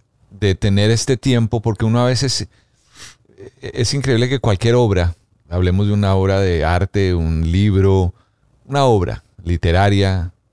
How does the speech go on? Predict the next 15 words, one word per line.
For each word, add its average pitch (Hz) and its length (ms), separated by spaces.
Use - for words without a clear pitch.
una 78 100
obra 87 160
musical 101 480
como 87 180
este 82 220
caso, 87 320
entre 117 400
más 127 420
tiempo 143 360
se 147 120
le 120 80
dedica 101 320
a - 20
ese 120 160
lienzo, 92 520